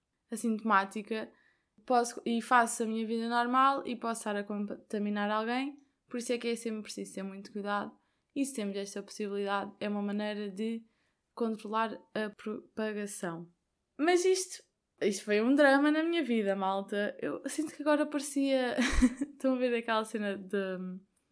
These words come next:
quando é de, da medicação e assim, que o homem fala, eh, por trás a dizer quais são as contraindicações e tudo mais. Meio que parecia eu agora, <laughs> peço imensa desculpa. Mas o que aconteceu? Ok,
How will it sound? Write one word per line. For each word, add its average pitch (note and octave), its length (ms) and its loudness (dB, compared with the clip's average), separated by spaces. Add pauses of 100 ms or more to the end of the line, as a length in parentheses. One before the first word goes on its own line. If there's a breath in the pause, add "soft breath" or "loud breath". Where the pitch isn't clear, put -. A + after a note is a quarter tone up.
(160)
quando G#3+ 180 -2
é G#3+ 80 0
de, G#3+ 300 -2
da G3+ 200 -2
medicação G3+ 580 -2
e F#3+ 100 -6
assim, F#3+ 380 -8 (340)
que G#3 60 -2
o G3+ 40 6
homem G3 280 4
fala, F#3+ 500 -2 (420 soft breath)
eh, F#3+ 360 -4
por G#3 160 -10
trás G#3 360 0
a G#3+ 60 -2
dizer G3 420 -4
quais F#3+ 200 -4
são F#3+ 520 -8
as F#3 140 -12
contraindicações G3 840 -6
e - 40 -18
tudo G#3 100 -4
mais. G3+ 280 -6 (580)
Meio C4 240 4
que - 60 -14
parecia A3+ 320 -2
eu G3 160 2
agora, F3 340 -2
<laughs> F3 80 -18
peço A3 300 0
imensa G#3 320 -2
desculpa. F3+ 540 -10 (460 soft breath)
Mas D4+ 180 2
o D#4+ 60 4
que D#4 120 2
aconteceu? C4 580 0
Ok, A#3 260 -2